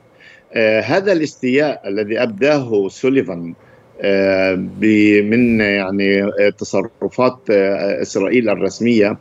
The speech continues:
هو ليس نابعا من أن الولايات المتحدة، يعني، تحولت مدافعة عن الحق الفلسطيني أو عن الحقوق الوطنية الإنسانية وما إلى ذلك،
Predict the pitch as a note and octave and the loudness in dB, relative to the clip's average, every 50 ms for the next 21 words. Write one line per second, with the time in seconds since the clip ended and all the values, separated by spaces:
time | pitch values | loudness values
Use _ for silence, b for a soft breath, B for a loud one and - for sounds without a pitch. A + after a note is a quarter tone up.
0 | B B B B B B D3+ E3 E3+ E3+ E3+ E3+ - D3+ D3+ D#3 F3 G3+ F3+ - | B B B B B B 2 4 6 6 4 4 2 2 2 2 2 2 0 0
1 | D#3+ D3 D3 D#3+ D#3+ C#3+ D3 A2+ G#2 A#2 A#2 A#2 A#2+ C3 C#3+ C#3 - - A#2+ A#2+ | -2 -2 0 -2 -2 -2 -2 -4 -4 -4 -4 -2 -2 -2 -2 -4 -6 -6 -4 -2
2 | A#2+ A2+ A#2 A2+ - C#3 C#3 C#3 C3 A#2+ A#2 A2+ A2+ A2+ A#2 B2 C#3 C#3 C#3 - | 0 0 0 0 0 0 2 2 2 2 2 2 2 2 4 2 2 2 0 -2
3 | G#2+ G#2 G#2+ A2 - - C3+ B2+ - - - G#2 - - - G#2 G#2+ A2+ A#2+ - | -4 -4 -4 -6 -6 -6 -6 -6 -4 -4 -4 -2 0 0 2 2 0 -2 -4 -10
4 | _ _ _ _ _ - - - A2 G2+ G2+ G#2+ G#2+ G#2+ G#2+ A2+ G#2+ - - G#2+ | _ _ _ _ _ -6 -4 -2 -2 -2 -2 -4 -2 -2 0 -2 -2 -2 -6 -6
5 | - - B2 B2 B2+ B2+ B2 B2 A#2 - _ - A#2 A2+ A2 G2 A#2+ A#2+ A2+ - | -2 2 2 4 4 4 4 2 0 -2 _ -4 -4 -2 -2 0 0 0 0 -2
6 | D3 C3+ B2 C3 - - A2 G#2+ A2 G#2+ F2 G2+ G#2+ G#2+ G2 - - B2 - - | -4 -4 -4 -6 -6 -4 -4 -4 -4 -4 -6 -4 -4 -4 -4 -4 -6 -8 -4 -2
7 | A#2+ G2+ F#2+ - G#2 G2 G2 - - - C#3 C3 C3 B2+ B2 B2 B2+ B2 A#2 - | -2 -2 0 -2 -2 -2 -4 -6 -6 -2 0 2 2 4 2 2 2 0 -2 -6
8 | B2+ - - A2 G#2+ G#2+ G#2+ G#2 F#2+ G#2 A2 G#2+ G#2 G#2 G#2+ G2 - - - - | -10 -8 -4 -2 0 2 2 2 0 -2 -4 -4 -4 -4 -4 -6 -8 -10 -10 -4
9 | - B2+ B2 - B2+ A2 G#2 G#2 G#2 - - G2+ G#2 A2+ A#2+ A#2+ A#2 G#2+ G2 F#2 | -2 -2 0 0 0 0 2 2 0 0 -2 -2 0 2 4 4 4 2 0 -4
10 | G#2 - - G2+ G2 G2+ A2 A#2 B2+ C3 B2+ A#2+ A2+ G#2 G#2+ G#2 G2+ G2+ F#2+ F#2 | -6 -6 -4 -4 -2 0 2 2 4 4 4 2 2 0 0 0 0 0 0 -2
11 | F2 E2+ F#2 F2+ F2+ | -2 -2 -4 -4 -6